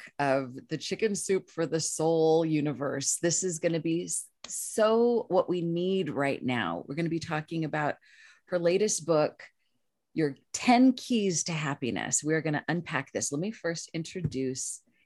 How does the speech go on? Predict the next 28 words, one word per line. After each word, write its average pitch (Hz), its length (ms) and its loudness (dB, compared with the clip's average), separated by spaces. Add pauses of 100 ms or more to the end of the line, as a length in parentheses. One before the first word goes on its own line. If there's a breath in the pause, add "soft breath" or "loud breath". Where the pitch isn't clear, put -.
(120)
Amy 175 200 -2
Newmark 127 500 -4
to - 140 -10
you. 110 260 -2
Here's 185 220 -2
a 202 80 -4
little 185 180 2
bit 139 160 -2
about 123 280 -2
this - 180 -4
amazing 196 840 2
woman. 135 520 4 (300 loud breath)
She's 165 240 -2
the 170 80 -2
best-selling 180 600 4
author, 147 680 2
editor-in-chief, 135 1200 4
and 143 180 0
publisher 220 760 0 (280 loud breath)
of 156 120 -2
the 170 80 2
Chicken 233 400 4
Soup - 360 0
for - 140 0
the 151 100 0
Soul 170 300 2
book 165 300 2
series. - 640 -4